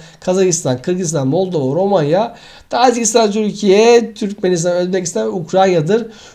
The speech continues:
Ülkemizin de üyesi olduğu Trasika kurulu hangi alanda işbirliğini hedeflemektedir? Arkadaşlar, bu kuruluş, bakın, Türklerin daha ön planda olduğu Orta Asya ile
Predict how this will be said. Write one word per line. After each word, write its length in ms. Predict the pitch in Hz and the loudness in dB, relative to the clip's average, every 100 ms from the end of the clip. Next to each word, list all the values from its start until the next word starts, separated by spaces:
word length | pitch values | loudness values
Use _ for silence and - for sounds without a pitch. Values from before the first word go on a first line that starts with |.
| - | -8
Ülkemizin 580 | 165 226 233 233 220 202 | -6 -4 -4 -4 -2 0
de 60 | |
üyesi 480 | 180 196 196 196 226 | 0 2 2 2 0
olduğu 580 | 190 175 208 226 226 233 - _ | 0 0 0 2 0 -2 -12 _
Trasika 800 | - 202 196 220 208 208 214 208 | -2 0 0 -2 0 4 4 4
kurulu 380 | 208 190 175 165 | -2 -2 0 2
hangi 300 | 160 214 214 | 2 0 2
alanda 220 | 175 160 | 0 0
işbirliğini 500 | 202 - - 170 202 | -4 -6 -4 -2 0
hedeflemektedir? 1000 | 185 180 180 190 165 165 131 131 127 - - - - - _ _ _ _ - - - - - | 0 -2 -2 -2 -2 -2 -2 -2 -4 -10 -14 -20 -20 -20 _ _ _ _ -20 -20 -20 -20 -6
Arkadaşlar, 640 | 143 135 202 196 147 117 - - - _ _ | -4 0 0 0 -2 -8 -14 -20 -20 _ _
bu 200 | 151 208 | -6 -6
kuruluş, 420 | 214 214 170 185 156 | -4 -2 -2 -4 -6
bakın, 220 | 147 135 | -8 -10
Türklerin 640 | - 151 - 156 165 185 156 | -12 -14 -8 -4 -2 -2 -2
daha 240 | 147 156 | 0 2
ön 140 | 160 | 0
planda 300 | 156 156 147 | -2 -2 -4
olduğu 140 | 135 127 | -4 -4
Orta 360 | 135 139 160 | -4 -4 0
Asya 340 | 165 160 - 135 | 0 0 -2 -2
ile 380 | 127 185 240 | 0 0 0